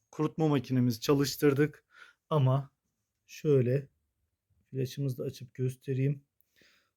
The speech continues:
Su damlaları gelmeye başladı. Bezimizi de göstereyim.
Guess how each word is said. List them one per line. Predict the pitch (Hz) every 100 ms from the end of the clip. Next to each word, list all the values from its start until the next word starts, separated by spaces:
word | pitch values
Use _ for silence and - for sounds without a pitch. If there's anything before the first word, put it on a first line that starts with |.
| _
Su | - - 175 143
damlaları | 139 123 123 120 127 175 - _ _ _ _ _ _ _ _ _
gelmeye | 143 139 135 139 151
başladı. | 160 156 - 156 160 160 - _ _ _ _ _ _ -
Bezimizi | 135 120 135 131
de | 147
göstereyim. | 147 151 - 151 151 156